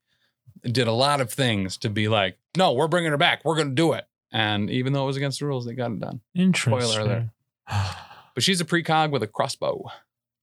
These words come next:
Speaker 2: Hey.
Speaker 1: You know what I mean?
Speaker 2: What's a, what's a precog mean?
Speaker 1: Uh, precognitive. Uh, they can
Speaker 2: Oh.
Speaker 1: see the future.
Speaker 2: Oh, that's fun.
Speaker 1: Yeah.
Speaker 2: That's a cute little thing.
Speaker 1: Mm-hmm.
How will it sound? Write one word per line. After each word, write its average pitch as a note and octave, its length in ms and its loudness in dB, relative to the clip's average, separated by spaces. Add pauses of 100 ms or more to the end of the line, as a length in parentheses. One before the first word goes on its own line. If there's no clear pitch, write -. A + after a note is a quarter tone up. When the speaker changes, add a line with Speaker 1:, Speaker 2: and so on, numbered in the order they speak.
(180)
Speaker 2:
Hey. B2+ 1120 2 (120)
Speaker 1:
You A2+ 100 -2
know G#2+ 80 0
what A2 40 2
I A2+ 40 2
mean? A2+ 80 -4
Speaker 2:
What's F#3+ 140 2
a, F#3 100 0 (120)
what's C#3+ 280 2
a D#3+ 60 2
precog G#2 600 0
mean? G2+ 320 0 (540)
Speaker 1:
Uh, A#2+ 160 2
precognitive. D3 840 -2 (120)
Uh, B2+ 140 0
they A2+ 100 0
can G#2+ 100 -2
Speaker 2:
Oh. G#2 40 -2
Speaker 1:
see C#3+ 140 0
the C3 80 -2
future. - 380 -8 (120)
Speaker 2:
Oh, B3+ 920 4
that's D#4 300 2
fun. C3+ 640 2
Speaker 1:
Yeah. A#3 320 2 (100)
Speaker 2:
That's D#4+ 140 0
a G3 80 2
cute - 340 0
little C3 260 4
thing. F#3+ 340 2 (120)
Speaker 1:
Mm-hmm. F3+ 200 0